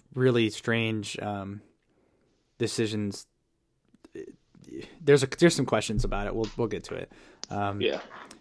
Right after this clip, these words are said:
Speaker 1: so let's do, um, let's do questions. Um,
Speaker 2: Cool.
Speaker 1: we have a bunch of 'em,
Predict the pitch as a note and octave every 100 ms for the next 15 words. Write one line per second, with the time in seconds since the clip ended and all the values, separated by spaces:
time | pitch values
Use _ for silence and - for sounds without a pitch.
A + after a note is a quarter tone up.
0 | - - C#3+ C3 B2 A2+ - - - -
1 | - - C#3+ D#3+ - G3+ F#3+ F3+ E3+ D#3+
2 | C#3+ C3+ B2 - - - _ _ - -
3 | _ _ _ _ _ - D#3+ G#3 G3 C#3+
4 | - - - - - - - - - A2+
5 | A#2 A#2 B2+ D3+ G#2+ - - - - _
6 | _ _ D3+ C#3 B2 C#3 C3 B2+ A2+ A2
7 | G#2